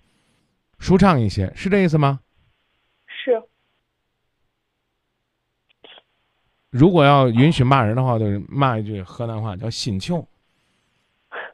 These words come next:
Speaker 1: 知道吧，姑娘？你，你信他，他之前跟这女的什么关系？
Speaker 2: 就是
Speaker 1: 叫偷情关系。他是人家的姘头。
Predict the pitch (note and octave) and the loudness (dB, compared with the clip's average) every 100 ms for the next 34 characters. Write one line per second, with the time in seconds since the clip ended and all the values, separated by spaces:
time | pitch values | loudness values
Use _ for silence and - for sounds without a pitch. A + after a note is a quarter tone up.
0 | _ _ _ _ _ _ - C3 A#2 F#2 | _ _ _ _ _ _ -2 0 0 -2
1 | A2 G2 F#2+ - _ _ _ _ _ _ | -4 -6 -8 -18 _ _ _ _ _ _
2 | _ - B2 C#3+ C3+ A2+ - G3+ C#3 E3+ | _ -8 -8 -6 -6 -6 -4 -4 -4 -2
3 | G3+ G3+ - _ _ _ _ - G3+ - | -2 -4 -10 _ _ _ _ 0 0 0
4 | G#3+ D#3+ E3+ F#3+ F#3 C3+ A2 A2+ A#2+ B2 | -2 0 0 0 0 0 0 -2 -2 0
5 | B2 A#2 F#2+ E2 _ _ _ _ _ B3 | 0 0 -2 -8 _ _ _ _ _ -4
6 | A#3 A3+ A#3 A#3 - _ - - _ _ | -4 -4 -8 -10 -16 _ -20 -20 _ _
7 | _ _ _ _ - D3+ C3 - - C#4 | _ _ _ _ 0 0 2 2 4 2
8 | C4+ - - E3 A3 C#3 A#2 E2 - _ | 2 -2 -2 4 4 4 2 -8 -14 _
9 | _ _ _ _ _ _ - - - _ | _ _ _ _ _ _ -16 -14 -18 _
10 | _ _ _ _ G3 A3+ E3 C3+ G3 E3 | _ _ _ _ 2 4 2 2 0 -2
11 | - - A#3+ G3+ G#2+ | -2 -2 0 2 0